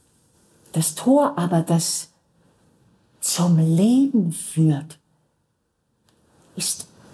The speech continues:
eng. Und der Weg dahin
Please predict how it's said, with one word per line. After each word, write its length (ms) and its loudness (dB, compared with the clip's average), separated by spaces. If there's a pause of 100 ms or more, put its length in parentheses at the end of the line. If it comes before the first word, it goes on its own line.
(120)
eng. 440 2 (2000)
Und 160 -2
der 120 4
Weg 280 2
dahin 420 4